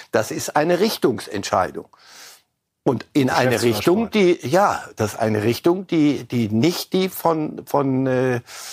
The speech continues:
Speaker 1: Vereinen und von dem Fußball ist, das kann man f-, gut finden oder nicht. Äh, bin ich nicht bewerten. Nur es ist eindeutig, das zeigen ja Rummenigge und Minzlaff, nicht, das geht in eine Richtung, dass die nicht die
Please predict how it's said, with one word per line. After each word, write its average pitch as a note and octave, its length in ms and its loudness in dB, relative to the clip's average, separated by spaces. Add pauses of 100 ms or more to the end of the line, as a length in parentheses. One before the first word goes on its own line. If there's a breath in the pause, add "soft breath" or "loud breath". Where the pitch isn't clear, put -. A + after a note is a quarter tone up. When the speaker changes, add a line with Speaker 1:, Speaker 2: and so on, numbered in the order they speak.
(300 loud breath)
Speaker 1:
Vereinen C#3 640 2
und B2 200 -2
von B2+ 180 0
dem D#3 300 2
Fußball E3 500 0
ist, F#3 220 0 (120)
das B2+ 160 0
kann D#3 140 0
man D3 320 0 (160)
f-, - 300 -4
gut F#3 160 2
finden F3+ 180 0
oder F3 160 4
nicht. E3 320 -2 (400)
Äh, - 80 -8
bin D3 300 0
ich E3 80 0
nicht F#3 100 0
bewerten. F3 400 2
Nur B2 160 4
es - 140 -2
ist - 280 -4
eindeutig, F#3+ 640 0 (120)
das B2 260 -4 (220)
zeigen C#3 300 0
ja G2+ 100 0
Rummenigge G2+ 420 -2
und G#2 100 -2
Minzlaff, B2+ 340 -2 (320 loud breath)
nicht, C#3 600 0 (320 loud breath)
das A#2 160 0
geht C#3 180 2
in B2+ 120 0
eine A2 240 2
Richtung, F3+ 400 0
dass - 180 -2
die B2 140 0
nicht B2 520 0
die F3+ 360 0